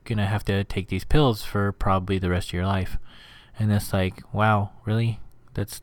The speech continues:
that's depressing and that's sad. And it, it's been a few days that I've been on the meds now. Um, nothing has changed. I, I was on them before,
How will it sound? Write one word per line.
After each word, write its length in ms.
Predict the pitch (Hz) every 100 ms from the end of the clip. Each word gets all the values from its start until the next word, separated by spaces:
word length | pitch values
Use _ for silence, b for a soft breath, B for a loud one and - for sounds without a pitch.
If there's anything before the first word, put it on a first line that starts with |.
| -
that's 220 | 101 -
depressing 480 | - - 90 - 92
and 100 | 90
that's 140 | -
sad. 380 | - 82 85 95 B B B B B B B -
And 280 | 123 127 131
it, 320 | - 135 -
it's 180 | 180 -
been 120 | 202
a 60 | 196
few 140 | -
days 520 | 175 160 156 156 - -
that 100 | 151
I've 140 | 143 143
been 100 | 143
on 120 | 143
the 60 |
meds 300 | 139 127 123
now. 320 | 127 120 120 110
Um, 460 | 104 110 107 104 - - b - -
nothing 640 | 233 107 123 147 139 123
has 260 | 117 113 -
changed. 880 | - - 131 135 139 143 147 - - - -
I, 140 | 120
I 180 | 123 127
was 220 | 135 135
on 160 | 147 160
them 160 | 170 156
before, 580 | - - 127 131 135